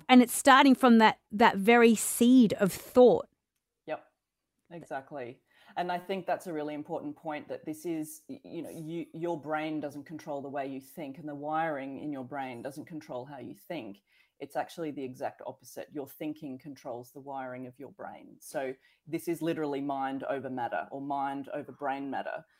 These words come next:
Speaker 2: that by
Speaker 1: <sighs>
Speaker 2: choosing to have a particular thought,
Speaker 1: Yeah.
Speaker 2: you know, you're basically performing micro neurosurgery on yourself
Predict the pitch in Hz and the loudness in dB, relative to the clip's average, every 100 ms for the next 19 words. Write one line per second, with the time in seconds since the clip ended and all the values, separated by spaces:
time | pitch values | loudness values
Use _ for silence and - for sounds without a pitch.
0 | _ _ - 147 - 147 180 170 151 151 | _ _ -6 -4 -2 -2 -2 -4 -6 -10
1 | 147 156 139 143 170 165 151 139 127 - | -10 -10 -10 -10 -12 -16 -12 -12 -12 -10
2 | 208 175 127 - - - - 196 226 190 | -6 -6 -6 -8 -14 -20 -6 0 2 2
3 | 151 127 165 156 147 _ - 170 170 180 | 0 -4 -4 -4 -6 _ -4 -2 -4 -10
4 | 175 147 - 175 160 151 143 143 143 143 | -8 -10 -10 -16 -12 -10 -8 -8 -8 -8
5 | - 156 143 147 156 151 135 131 - 135 | -10 -10 -8 -8 -6 -6 -8 -10 -10 -10
6 | 143 147 135 135 143 120 - - 170 120 | -10 -10 -10 -10 -12 -14 -16 -8 -6 -6